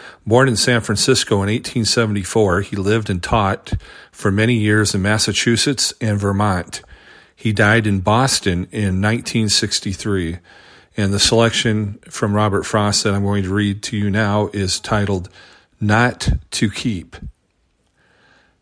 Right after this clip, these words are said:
They sent him back to her. The letter came saying, and she could have him. And before she could be sure there was no hidden ill, under the formal writing, he was in her sight,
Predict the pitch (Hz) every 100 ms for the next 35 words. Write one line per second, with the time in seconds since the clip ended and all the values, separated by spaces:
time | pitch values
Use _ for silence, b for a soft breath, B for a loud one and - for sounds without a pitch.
0 | _ 110 107 - 139 147 - 135 104 107
1 | 113 - - 95 104 90 78 - _ b
2 | b b b b b 107 104 120 117 -
3 | 117 110 98 - 117 101 82 87 95 _
4 | _ _ _ _ _ _ - 110 - 117
5 | - 110 113 110 101 98 71 78 - _
6 | b b b b b _ 113 110 104 -
7 | 139 135 143 - 127 123 110 - 123 113
8 | 101 101 95 107 113 110 107 107 110 113
9 | 104 92 104 b b b b b - 113
10 | 117 101 98 - 117 120 117 104 107 95
11 | 90 98 - 113 104 95 95 107 104 104
12 | - 104 87 - -